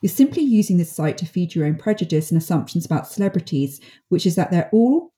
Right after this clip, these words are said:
apart from one good egg or two, all degenerates,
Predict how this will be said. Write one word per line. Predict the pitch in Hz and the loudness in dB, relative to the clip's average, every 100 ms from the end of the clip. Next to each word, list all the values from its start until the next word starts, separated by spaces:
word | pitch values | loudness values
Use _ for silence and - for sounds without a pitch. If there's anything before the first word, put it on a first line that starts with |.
| _ - | _ -8
apart | 185 208 - | -4 0 0
from | 190 180 | 2 4
one | 185 175 | 4 2
good | 175 170 - | 2 0 0
egg | 175 170 | -2 2
or | 160 | 0
two, | - 233 285 277 | 0 2 2 2
all | 202 | 0
degenerates, | 170 185 190 240 320 330 - | 2 0 2 4 4 2 -6